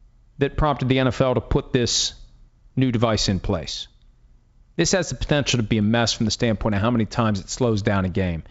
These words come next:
how many times somebody throws a red flag, how many times we are watching and waiting for some arbitrary decision.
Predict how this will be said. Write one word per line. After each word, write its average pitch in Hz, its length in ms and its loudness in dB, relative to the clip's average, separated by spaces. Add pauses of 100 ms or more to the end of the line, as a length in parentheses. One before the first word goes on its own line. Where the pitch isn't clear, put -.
(120)
how 143 160 0
many 131 140 2
times 123 340 0
somebody 120 240 0
throws 113 320 0
a 117 60 2
red 104 200 0
flag, 87 420 -2 (400)
how 156 120 0
many 156 140 2
times 135 420 2
we 120 140 2
are 101 80 2
watching 120 500 0
and 92 160 -4
waiting 104 400 0 (200)
for - 100 -12
some 107 200 0
arbitrary 131 600 0
decision. 104 500 0